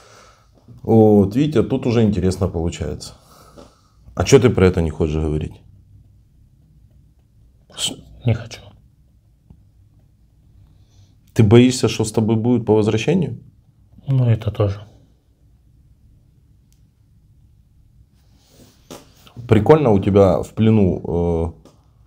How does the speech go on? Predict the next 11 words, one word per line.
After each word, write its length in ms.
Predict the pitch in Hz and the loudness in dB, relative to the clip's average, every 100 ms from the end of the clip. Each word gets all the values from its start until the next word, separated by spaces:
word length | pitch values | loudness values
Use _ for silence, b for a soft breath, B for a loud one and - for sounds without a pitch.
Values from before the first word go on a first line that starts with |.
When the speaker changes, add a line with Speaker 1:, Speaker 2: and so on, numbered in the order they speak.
| _ _ _ _ _ _ _ | _ _ _ _ _ _ _
Speaker 1:
шансов 640 | - - 110 104 98 87 - - _ _ _ _ | -2 2 4 2 -2 -2 -6 -20 _ _ _ _
выжить 680 | 98 95 120 107 101 101 - - _ B B B B _ _ _ _ _ _ _ _ - | -4 4 6 6 4 0 -6 -20 _ B B B B _ _ _ _ _ _ _ _ -2
и 80 | |
свобод, 560 | 104 - 113 107 110 90 | -2 2 2 4 4 2
и 100 | 104 | -2
прав 360 | 104 104 98 98 | 0 4 4 4
больше, 320 | 131 143 - | 2 2 -2
чем 260 | - 95 | -2 -2
там 220 | 82 98 90 | 2 0 0
у 60 | |
тебя. 340 | 87 85 76 | -4 -6 -6